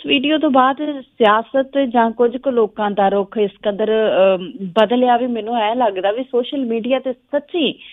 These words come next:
ਲੋਕ ਇੰਨੇ ਵਿਹਲੇ ਬੈਠੇ ਆ ਵੀ ਕੰਮ ਦੀ ਗੱਲ ਤੋਂ ਬਿਨਾਂ ਕਿਹਦੇ ਘਰ 'ਚ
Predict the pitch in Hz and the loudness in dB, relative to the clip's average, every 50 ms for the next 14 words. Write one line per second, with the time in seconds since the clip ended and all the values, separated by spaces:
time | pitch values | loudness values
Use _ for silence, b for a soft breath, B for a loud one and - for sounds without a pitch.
0 | B B B B 196 208 247 269 277 285 294 285 - 294 302 311 302 - - 220 | B B B B 0 4 4 6 6 4 2 0 0 0 0 0 -2 -4 -4 -4
1 | 214 233 262 277 247 180 156 175 190 233 285 330 339 269 254 277 277 262 269 294 | -2 0 0 0 -2 -2 -2 -2 -2 0 2 2 2 2 2 0 0 0 -2 -2
2 | 285 285 277 285 - - 233 214 214 214 220 233 226 233 262 240 220 214 196 196 | 0 0 -2 -4 -4 -2 -2 0 0 -2 -4 -6 -6 -6 -4 -2 0 0 0 0
3 | 214 208 - 240 226 208 214 196 214 220 226 214 - 202 202 196 247 254 247 - | -2 -2 -2 -2 0 0 -2 -2 -2 -4 -4 -6 -6 -4 0 2 2 2 2 0
4 | 254 233 196 185 170 - - | 0 0 0 -2 -4 -4 -4